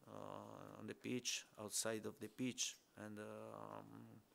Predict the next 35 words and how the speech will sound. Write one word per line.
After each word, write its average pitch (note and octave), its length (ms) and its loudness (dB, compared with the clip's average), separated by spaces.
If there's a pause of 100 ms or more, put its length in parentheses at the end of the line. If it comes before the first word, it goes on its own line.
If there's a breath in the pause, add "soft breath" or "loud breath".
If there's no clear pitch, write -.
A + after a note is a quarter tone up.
(760 loud breath)
we B2 100 8
are A#2+ 40 8
talking C3 400 6
about A2 380 4
a G2+ 40 0
player B2+ 320 4
that, G#2+ 300 0
uh, G#2+ 480 -2
is G#2 80 -2
showing, A2 500 2
uh, G#2+ 40 2 (1000)
mm, G#2+ 300 -12 (1200)
the A2+ 100 2
possibility A2+ 420 4
to G#2+ 80 0
be A2 380 0
a G#2+ 100 0
really A2 300 -2
top, - 340 0
top G#2+ 200 2
midfielder G#2+ 580 -4
in G#2+ 80 -8
the G#2+ 100 -6
world, A2+ 360 4
one A2 240 -2
of G#2+ 200 -6
the G#2+ 80 -2
best A2 320 2
midfielder G#2 440 -4
in G2+ 80 -8
the G#2+ 80 -6
world. G#2 360 -2 (720 loud breath)
But, A#2+ 220 8
you A2 160 2
know, A#2 280 4